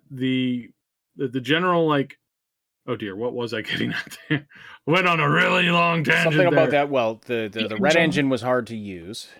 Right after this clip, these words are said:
Speaker 1: Yeah, so, so they, they spent so much time retraining people with these,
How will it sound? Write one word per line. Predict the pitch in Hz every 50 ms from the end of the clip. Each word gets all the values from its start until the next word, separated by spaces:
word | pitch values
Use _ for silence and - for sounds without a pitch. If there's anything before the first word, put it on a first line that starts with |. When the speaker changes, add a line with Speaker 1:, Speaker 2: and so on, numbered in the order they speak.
| - - -
Speaker 1:
Yeah, | 170 175 175 160 131
so, | 120 - - 185 180 160 143 151
so | - 180 170
they, | 143 151 156 156
they | 151 160 160 143
spent | 143 - - - 190 202 208 180 -
so | - 185 180
much | 170 170 151 - -
time | - 170 151 143 135 123
retraining | 127 139 143 139 - - 135 131 135 135 131 127 117
people | - 117 117 110 - 101 87 - - _ _ _ _ _ _ _ _ _ _ -
with | - 139 135 135 135
these, | - 143 131 127 120 - - -